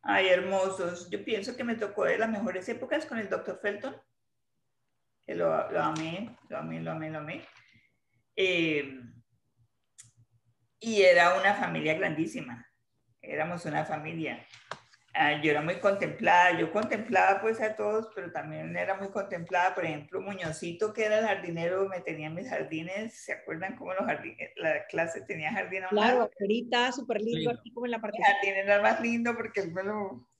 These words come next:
Speaker 1: yo
Speaker 2: Ay,
Speaker 1: los
Speaker 2: qué
Speaker 1: contemplaba a
Speaker 2: lindo.
Speaker 1: ellos y ellos me cuidaban a mí. Am, Alfonsito, todos los tan lindos, todo.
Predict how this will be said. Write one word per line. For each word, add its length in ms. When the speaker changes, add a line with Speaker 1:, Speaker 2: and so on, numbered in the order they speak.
Speaker 1:
yo 120
Speaker 2:
Ay, 60
Speaker 1:
los 40
Speaker 2:
qué 100
Speaker 1:
contemplaba 560
a 100
Speaker 2:
lindo. 120
Speaker 1:
ellos 120
y 100
ellos 220
me 80
cuidaban 400
a 40
mí. 260
Am, 680
Alfonsito, 760
todos 360
los 200
tan 200
lindos, 520
todo. 480